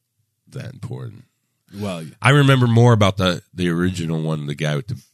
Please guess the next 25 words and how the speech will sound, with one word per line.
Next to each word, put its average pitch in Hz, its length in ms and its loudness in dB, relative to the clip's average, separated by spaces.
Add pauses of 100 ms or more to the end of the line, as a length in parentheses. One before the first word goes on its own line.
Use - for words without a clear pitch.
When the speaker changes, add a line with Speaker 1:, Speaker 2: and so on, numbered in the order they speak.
(120)
Speaker 1:
the - 100 -12
beard. 76 340 -4
Yeah, 78 240 0
Speaker 2:
Yeah. 175 320 0
Speaker 1:
uh, 73 320 -4
I 76 40 -6
remember 80 400 -4
more 78 220 -4
Speaker 2:
When 76 80 -2
Speaker 1:
about 71 80 -4
Speaker 2:
he's 65 100 -8
all - 80 -2
Speaker 1:
that 82 140 0
Speaker 2:
like, - 60 -6
Speaker 1:
than 78 120 -4
the - 80 -2
Speaker 2:
"Mother 226 320 0
of - 60 -2
Speaker 1:
Ryan - 120 -6
Speaker 2:
God, 226 300 -2
I'm 214 80 -6
Speaker 1:
Reynolds, 196 160 -10
yeah. - 40 -12
Speaker 2:
coming 226 300 -8
apart." 226 760 -14